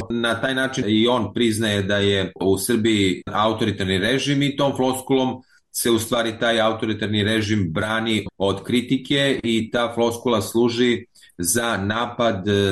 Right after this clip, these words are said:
na političke protivnike. A patrijarh je upotrebio na prvom mestu zato što ne podržava studente i u kontekstu posete Rusiji, e, je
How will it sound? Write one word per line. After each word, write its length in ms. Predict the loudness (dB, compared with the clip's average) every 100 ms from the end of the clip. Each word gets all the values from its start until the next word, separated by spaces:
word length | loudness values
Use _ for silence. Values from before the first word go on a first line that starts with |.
| 0
na 160 | -2 0
političke 400 | 0 0 -4 -2
protivnike. 640 | -2 -2 -4 -6 -6 -8 -8 -20 -20 -8
A 200 | -8 -4
patrijarh 540 | -4 -2 0 0 -2 0
je 340 | 2 2 0
upotrebio 920 | 0 -2 0 0 2 2 4 2 0 -4
na 180 | -2
prvom 180 | 0 0
mestu 320 | 0 -2 -2 -4
zato 520 | -2 0 0 0 -6
što 420 | -4 -2 -2 -4 -12 -2
ne 300 | 0 0 0
podržava 800 | -2 0 -2 0 0 -2 -4
studente 760 | -10 -4 0 0 0 0 -2 -4 _ -4 2
i 240 | 2 2 -4 _
u 180 | -4 0
kontekstu 600 | 0 0 -2 -2 -2 0
posete 600 | 0 0 -2 0 0 2
Rusiji, 600 | 2 0 0 2 0 -2 -18 _
e, 60 | -2
je 680 | 0 2 2 2 0 -2